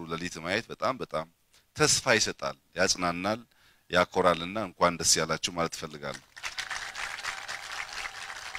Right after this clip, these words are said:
አቶ ዮናስ እዚህ ጥይት ቤት፣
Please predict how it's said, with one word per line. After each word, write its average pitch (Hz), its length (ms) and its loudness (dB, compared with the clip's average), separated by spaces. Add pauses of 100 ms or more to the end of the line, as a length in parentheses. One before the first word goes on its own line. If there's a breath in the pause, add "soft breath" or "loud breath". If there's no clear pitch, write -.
(1600)
አቶ 101 160 2
ዮናስ 123 340 12
እዚህ 110 260 6
ጥይት 110 300 6
ቤት፣ 110 280 8